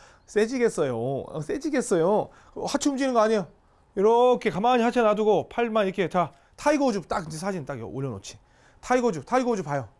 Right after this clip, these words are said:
하체 움직여, 아우, 타이거 우즈 안 움직여. 오, 타이거 우즈 안 움직여. 나도 움직이면 안 되는 거야. 큰일.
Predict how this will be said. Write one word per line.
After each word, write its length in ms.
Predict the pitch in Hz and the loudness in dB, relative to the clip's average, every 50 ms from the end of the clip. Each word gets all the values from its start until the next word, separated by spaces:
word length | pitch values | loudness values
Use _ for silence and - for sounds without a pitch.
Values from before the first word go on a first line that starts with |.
| _ _ _ _ _ _ _ _ _ _ _ - - | _ _ _ _ _ _ _ _ _ _ _ -14 -6
하체 240 | - 254 254 254 240 | -4 -4 0 2 2
움직여, 380 | 233 226 208 226 233 208 185 - | 2 2 2 2 2 0 0 0
아우, 140 | - 175 180 180 | 0 -2 0 0
타이거 180 | 208 247 233 | -4 -6 -4
우즈 80 | 220 180 | -4 -6
안 120 | 127 139 | -6 -6
움직여. 280 | 143 131 139 135 117 - - | -8 -10 -10 -10 -12 -10 -8
오, 180 | 135 139 143 143 | -6 -4 -4 -4
타이거 240 | 147 156 196 202 | -4 -8 -8 -8
우즈 100 | 175 - | -8 -8
안 100 | 135 113 | -8 -12
움직여. 220 | 120 117 120 113 113 | -12 -12 -12 -12 -12
나도 200 | 98 113 123 120 | -12 -12 -12 -12
움직이면 260 | 117 120 120 104 - | -12 -12 -14 -16 -16
안 60 | - | -16
되는 160 | 104 110 110 | -14 -14 -14
거야. 100 | 92 - - | -14 -16 -18
큰일. 240 | - - - 185 | -18 -16 -16 -16